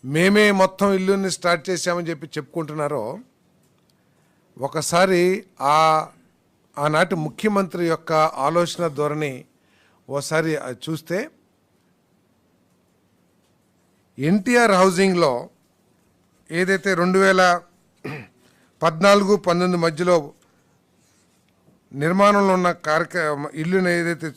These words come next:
చూస్తే, దాదాపు నాలుగున్నర, నాలుగు పాయింట్ ఏడు లక్షల ఇళ్ళని ఏదైతే నిర్మాణంలో వివిధ దశల్లో ఉన్నాయో, వాటన్నిటిని కూడా క్యాన్సిల్ చేశారు.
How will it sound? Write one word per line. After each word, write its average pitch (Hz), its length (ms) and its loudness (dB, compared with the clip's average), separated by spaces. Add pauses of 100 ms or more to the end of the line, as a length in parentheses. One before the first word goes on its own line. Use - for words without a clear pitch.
చూస్తే, 160 380 -8 (840)
దాదాపు 208 600 2
నాలుగున్నర, 196 1000 4
నాలుగు 185 460 4
పాయింట్ 175 440 0
ఏడు 165 180 0
లక్షల 170 360 -4
ఇళ్ళని 185 720 0 (520)
ఏదైతే 180 400 -2
నిర్మాణంలో 196 640 0
వివిధ 170 400 -2
దశల్లో 160 320 -4
ఉన్నాయో, 139 420 -6 (920)
వాటన్నిటిని 208 720 4
కూడా 233 320 6
క్యాన్సిల్ 214 520 -2
చేశారు. 120 460 -8